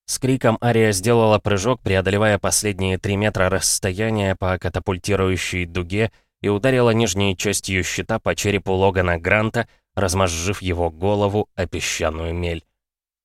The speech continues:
Нанесен фатальный урон. Победитель Ария Лоран.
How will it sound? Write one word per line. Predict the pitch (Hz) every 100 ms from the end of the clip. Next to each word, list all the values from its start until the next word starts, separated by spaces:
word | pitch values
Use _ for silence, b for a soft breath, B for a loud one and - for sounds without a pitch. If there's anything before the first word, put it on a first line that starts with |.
| _ _ _ _
Нанесен | 117 123 123 - 135
фатальный | 127 127 120 117 120 120 -
урон. | 117 113 90 85 _ _ _ _ -
Победитель | 98 95 101 113 123 120 _ _ 113
Ария | 110 110 110
Лоран. | 113 113 82 71 64